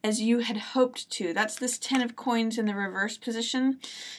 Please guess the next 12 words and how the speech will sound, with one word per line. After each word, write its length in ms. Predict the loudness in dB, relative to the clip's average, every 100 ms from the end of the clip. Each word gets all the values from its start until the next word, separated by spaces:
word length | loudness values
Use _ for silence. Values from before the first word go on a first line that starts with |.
| -2
In 80 | 2
the 100 | 4
upright 320 | 4 4 2
position, 460 | 2 0 2 2 2
it 240 | 0 6
basically 400 | 8 8 4 2
means 240 | 2 -2
inheritance, 880 | -4 -2 4 6 6 4 0 0 -2
a 100 | -4
windfall 560 | -2 2 2 2 4 4
of 100 | 4
money, 460 | 2 4 4 2